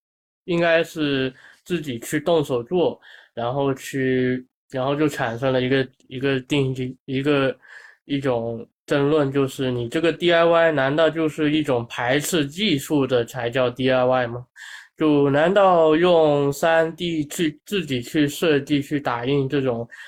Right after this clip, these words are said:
难道就不是D I Y吗？还有那个 Drop-，Dropco 那个，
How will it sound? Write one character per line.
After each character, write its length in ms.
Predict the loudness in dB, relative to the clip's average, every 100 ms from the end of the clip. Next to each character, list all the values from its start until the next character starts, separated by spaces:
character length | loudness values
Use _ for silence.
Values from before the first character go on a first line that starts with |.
| -8
难 160 | -2 0
道 120 | 0
就 100 | 0
不 200 | -2 -4
是 120 | -2
D 140 | 0
I 100 | 2
Y 200 | 4 2
吗？ 180 | 0 -6 -4
还 140 | 0
有 120 | 2
那 160 | 2 2
个 180 | 2 0
Drop-，Dropco 1300 | 2 0 0 _ _ -20 _ 0 0 -2 -6 -4 -4
那 180 | -2 -2
个， 380 | 0 0 0